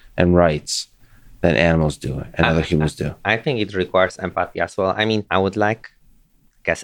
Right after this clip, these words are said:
Speaker 2: us or humanity or so make a progress in understanding what consciousness is, because I don't want just to be speaking about the, the philosophy, but rather actually make a scientific, uh, to have a, like a, you know, there was a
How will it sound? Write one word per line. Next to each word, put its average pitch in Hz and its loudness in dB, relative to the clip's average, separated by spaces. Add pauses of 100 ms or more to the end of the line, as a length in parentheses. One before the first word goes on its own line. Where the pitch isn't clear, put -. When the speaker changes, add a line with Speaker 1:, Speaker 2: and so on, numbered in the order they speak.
Speaker 2:
us 95 0
or 78 -2
humanity 82 -4
or 78 2
so 87 0
make 87 -2
a 82 2 (380)
progress 90 2
in 85 0 (1160)
understanding 90 0
what 87 0
consciousness 85 -6
is, - -10 (100)
because 87 0 (340)
I 135 -4
don't 139 6
want 107 0
just - -4
to 95 2
be 85 -6 (140)
speaking 92 -4
about 82 2
the, 80 2 (440)
the 82 2
philosophy, 87 2 (140)
but 80 2 (160)
rather 85 2 (120)
actually - -10
make 82 -4
a 80 -6
scientific, 82 -6 (460)
uh, 85 2 (400)
to 101 4 (100)
have 95 0 (100)
a, - 4 (600)
like 104 -2
a, 104 -2
you 110 0
know, 104 2 (260)
there 110 4
was 117 0
a 98 0